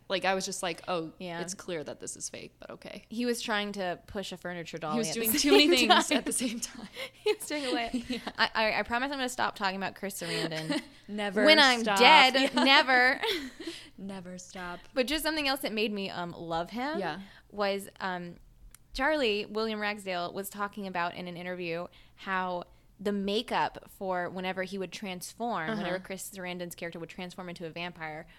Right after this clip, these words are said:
Speaker 2: which, first of all, very cool.
Speaker 1: Yeah. The
Speaker 2: I like
Speaker 1: coolest.
Speaker 2: their take on vampires.
Speaker 1: Oh my God.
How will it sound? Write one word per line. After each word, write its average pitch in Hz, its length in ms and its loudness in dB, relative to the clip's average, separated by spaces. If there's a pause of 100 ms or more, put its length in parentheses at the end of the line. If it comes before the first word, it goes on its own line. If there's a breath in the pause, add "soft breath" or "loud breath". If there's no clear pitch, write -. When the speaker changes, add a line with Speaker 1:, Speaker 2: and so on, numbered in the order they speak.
Speaker 2:
which, 247 200 -4
first - 300 2
of 240 80 -6
all, 196 380 0 (360)
very 226 380 6
cool. 202 400 -4
Speaker 1:
Yeah. 175 300 0 (760 soft breath)
The 214 140 0
Speaker 2:
I 226 140 6
like 214 180 6
Speaker 1:
coolest. - 400 -2
Speaker 2:
their 208 140 2
take 214 340 -4
on 202 160 -4
vampires. 175 680 -6
Speaker 1:
Oh - 40 -8
my 180 80 -10
God. 151 320 -14